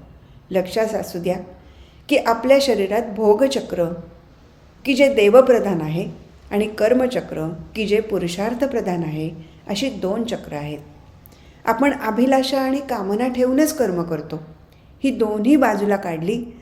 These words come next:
तरच आपण संकल्प करायचं भगवंतावर सोपवू शकू. म्हणून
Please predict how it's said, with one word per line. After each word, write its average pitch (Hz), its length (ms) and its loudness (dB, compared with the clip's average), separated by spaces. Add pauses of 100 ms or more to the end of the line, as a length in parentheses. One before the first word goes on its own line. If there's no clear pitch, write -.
(240)
तरच 262 300 4
आपण 196 220 -6
संकल्प 214 600 -4
करायचं 185 460 0
भगवंतावर 180 600 -2
सोपवू 180 400 -4
शकू. 170 280 -8 (840)
म्हणून 220 360 4